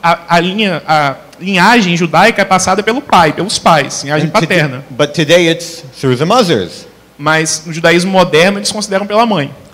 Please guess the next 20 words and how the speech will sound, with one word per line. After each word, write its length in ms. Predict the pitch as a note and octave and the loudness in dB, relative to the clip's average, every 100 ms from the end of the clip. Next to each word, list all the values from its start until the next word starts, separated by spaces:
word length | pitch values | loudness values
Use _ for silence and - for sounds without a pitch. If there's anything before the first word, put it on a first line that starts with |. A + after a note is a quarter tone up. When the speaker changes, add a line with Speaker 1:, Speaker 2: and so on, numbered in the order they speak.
| - | -4
Speaker 2:
Why 320 | A#2+ C#3+ D3+ E3 | 2 4 6 4
is 140 | C3 | 4
that? 340 | C#3+ C#3 G3 - - - _ - | 4 4 2 -4 -18 -20 _ 2
Speaker 1:
Por 160 | E3+ F3 | 4 4
que 360 | F#3 G3 A#3+ - | 4 2 0 -6
acontece 460 | E3+ E3+ D#3+ - | -8 -2 -2 -2
isso? 260 | A3+ - - - | -6 -8 -12 -16
Speaker 2:
Does 160 | C3 D3+ | -6 -2
anyone 360 | F3 F#3 F3+ | 0 2 4
know? 480 | G3 A3+ B3+ - - - - - | 6 4 2 -2 -16 -20 -16 0
Speaker 1:
Alguém 240 | D3+ D#3 E3+ | 0 0 -4
sabe 320 | F3 E3 D3+ | 0 0 0
aqui? 160 | D3+ | -4
Speaker 2:
Except 320 | D4+ G3 G3 - - | -6 -6 -10 -10 -10
Joseph. 340 | D3+ A#2+ G#2 - - _ _ _ - | -8 -6 -8 -10 -20 _ _ _ -10
Speaker 1:
Se-, 220 | - - | -8 -2
exceto 380 | D#3 E3+ G#3 A#3 | -2 2 0 2
Joseph. 380 | F3+ C#3+ C3 - - - - - - - - - - - - - - - - - - - - - - - - - - - - - - | 2 2 -2 -10 -20 -20 -20 -20 -20 -20 -20 -20 -20 -20 -20 -20 -20 -20 -20 -20 -20 -20 -20 -20 -20 -20 -20 -20 -20 -20 -20 -20 -2
Speaker 2:
Hmm? 260 | E3 A3+ C4+ - - - _ _ _ _ _ _ _ _ _ _ _ _ - _ _ D#3 D3+ D3+ D3+ D3+ _ - _ _ - G#2+ - _ - | 0 2 0 -10 -20 -20 _ _ _ _ _ _ _ _ _ _ _ _ -20 _ _ -20 -20 -20 -20 _ _ -20 _ _ -20 -20 -20 _ -8
No. 480 | C3 F3+ D3 F2+ | 0 4 4 2